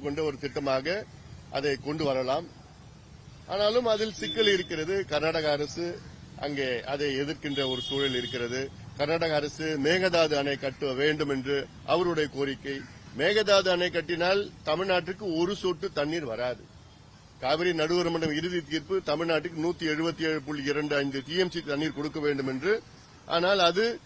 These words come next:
நமக்கு ஒரே மாதத்தில் அந்த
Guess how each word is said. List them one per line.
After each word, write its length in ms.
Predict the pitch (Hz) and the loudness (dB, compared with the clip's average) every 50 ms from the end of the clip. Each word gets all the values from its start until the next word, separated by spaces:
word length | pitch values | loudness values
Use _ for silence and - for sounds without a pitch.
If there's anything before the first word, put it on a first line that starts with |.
| - - - - | -20 -20 -12 -4
நமக்கு 400 | 160 170 180 185 175 - 208 208 208 202 190 - - - - | -2 0 0 0 -2 -2 -2 -2 0 0 -2 -4 -10 -16 -10
ஒரே 320 | - 143 165 175 196 220 226 233 226 214 - - | -6 -4 0 2 4 6 6 6 6 4 0 -4
மாதத்தில் 580 | - 151 156 190 208 220 196 - - 220 226 226 - | -6 -2 2 2 4 2 2 0 -4 -4 -4 -4 -4
அந்த 260 | - 170 175 175 165 | -4 -4 -4 0 2